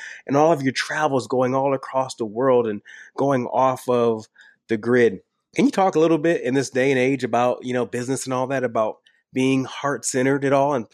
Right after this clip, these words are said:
potentially how that even opened up that moment for you to connect with your, uh, now wife?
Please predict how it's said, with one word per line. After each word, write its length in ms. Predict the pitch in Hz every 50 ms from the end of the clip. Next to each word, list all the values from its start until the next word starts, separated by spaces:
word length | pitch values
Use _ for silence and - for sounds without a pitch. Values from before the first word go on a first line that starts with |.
| _ _
potentially 400 | - - - 135 131 - 143 131
how 220 | 117 117 117 120
that 160 | 120 127 127 123
even 300 | 127 123 120 117 113 - - - _ _ _ _ _
opened 380 | 120 135 143 143 160 139 123 127
up 220 | 131 139 - _ _ _ _ _ _ _ 110
that 240 | 127 131 135 -
moment 360 | 104 107 117 131 139 131 98 -
for 120 | - 117
you 100 | 117 123
to 80 | 123 117
connect 420 | - 107 101 104 113 120 - -
with 160 | 131 120 - -
your, 240 | 120 117 117 117 117
uh, 120 | 117 110
now 240 | 104 110 110 110 113
wife? 460 | 110 113 120 127 127 123 - - -